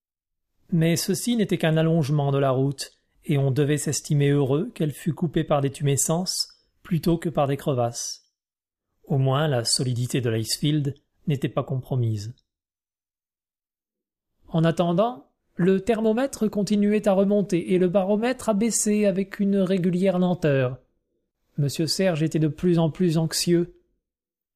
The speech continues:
Un peu avant midi, les femmes durent reprendre leur place dans la voiture.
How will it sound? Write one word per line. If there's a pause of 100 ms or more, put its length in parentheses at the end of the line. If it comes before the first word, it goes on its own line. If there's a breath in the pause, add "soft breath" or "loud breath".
(240)
Un
peu
avant
midi,
les
femmes
durent
reprendre
leur
place
dans
la
voiture.